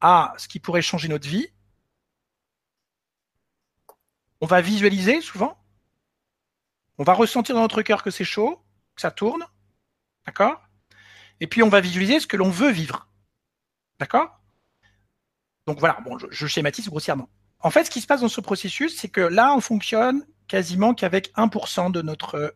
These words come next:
euh, potentiel, euh, je dirais, de créa-, créativité. C'est-à-dire qu'on fonctionne avec notre conscient, qui nous dit exactement, en fonction de ce qu'on a vécu depuis qu'on est petit, et peut-être même ce qu'on a vécu après, que l'on attend des choses très précises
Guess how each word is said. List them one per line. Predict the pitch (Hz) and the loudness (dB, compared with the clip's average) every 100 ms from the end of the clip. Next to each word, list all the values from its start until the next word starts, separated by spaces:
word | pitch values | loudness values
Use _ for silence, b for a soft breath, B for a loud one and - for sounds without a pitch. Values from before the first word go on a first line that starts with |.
| 151 | -10
euh, | |
potentiel, | - 147 139 135 - 147 151 - | -8 -8 -8 -10 -8 -8 -10 -12
euh, | 139 139 135 131 139 | -12 -10 -12 -12 -14
je | 131 - | -12 -10
dirais, | 131 127 160 | -8 -6 -6
de | - - | -6 -10
créa-, | - - 139 - - - | -10 -8 -8 -12 -18 -8
créativité. | - 139 - 139 - 131 | -6 -6 -10 -16 -20 -16
C'est-à-dire | - - | -6 -4
qu'on | - 156 | -2 -4
fonctionne | 143 143 269 | -4 2 4
avec | 233 - | 6 4
notre | 175 | -2
conscient, | - 165 - 196 294 B B B B | -2 -2 4 4 2 B B B B
qui | - 196 | 2 4
nous | |
dit | 208 226 | 8 6
exactement, | 196 247 - 226 226 220 | 8 4 4 6 8 10
en | 185 | 8
fonction | - 247 - 247 | 4 0 2 0
de | |
ce | - | 2
qu'on | 196 | 0
a | 180 | 0
vécu | 185 - | -2 -6
depuis | 165 185 | -10 -8
qu'on | - 185 | -6 -4
est | - | -4
petit, | 185 - 175 | -8 -8 -12
et | |
peut-être | 139 160 - | -10 -10 -6
même | 156 | -8
ce | - | -6
qu'on | 151 | -8
a | |
vécu | 143 143 - | -10 -12 -12
après, | 139 - 277 - _ _ _ _ _ _ _ _ _ _ _ | -10 -8 -8 -10 _ _ _ _ _ _ _ _ _ _ _
que | - | 2
l'on | 220 220 | 6 6
attend | 214 - 226 | 6 4 2
des | 190 | 2
choses | - 175 - | 0 -4 -2
très | - 269 | 0 0
précises | - 196 - 185 - - | 0 -4 -4 -6 -6 -12